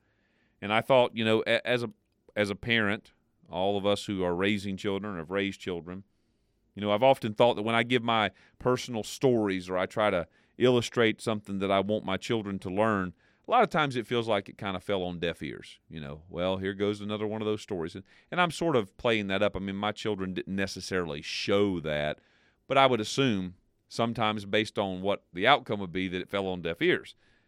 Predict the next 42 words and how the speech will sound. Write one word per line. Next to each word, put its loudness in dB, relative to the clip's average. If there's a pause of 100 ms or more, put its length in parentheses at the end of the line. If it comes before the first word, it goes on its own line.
(600)
But 2
when 0
God 2
says 0
to -2
us, 2
"Hey, 0
let 2
me -2
tell 2
you -2
a -4
story," -6 (480)
or -2
when -2
God 0
says, 2
"Sit -6
still -4
a -2
moment, -6 (520)
be 0
still 0
and -4
know 0
that -4
I -2
am -6
God, -2 (500)
I've 0
got 2
something -2
to -4
show 2
you," -6 (400)
well, 0
that's 4
something 0
that 0
we 0
ought 2
to, -12